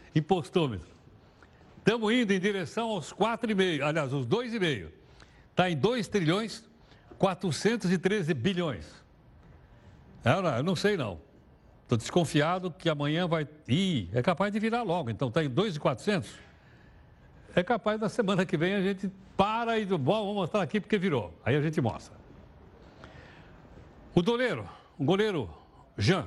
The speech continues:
acusado de agredir a esposa, foi libertado da prisão nos Estados Unidos. Ele não precisou pagar fiança e se comprometeu a comparecer em futuras audiências.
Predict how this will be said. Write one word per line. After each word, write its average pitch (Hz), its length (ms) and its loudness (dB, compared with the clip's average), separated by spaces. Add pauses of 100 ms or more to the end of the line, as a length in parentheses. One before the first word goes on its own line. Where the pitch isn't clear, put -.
acusado 143 360 0
de 156 60 -2
agredir 131 300 -2
a 117 40 -2
esposa, 151 320 -2
foi 165 100 2
libertado 151 460 0
da 127 80 0
prisão 120 320 0
nos 127 100 -4
Estados 123 180 0
Unidos. 78 240 -4 (1400)
Ele 156 160 2
não 175 120 0
precisou - 180 -2
pagar 127 300 0 (180)
fiança 160 300 -2
e - 20 -14
se 165 80 -8
comprometeu 139 420 0
a 123 40 -2
comparecer 113 760 -2 (220)
em 131 80 2
futuras 127 360 2
audiências. 120 480 0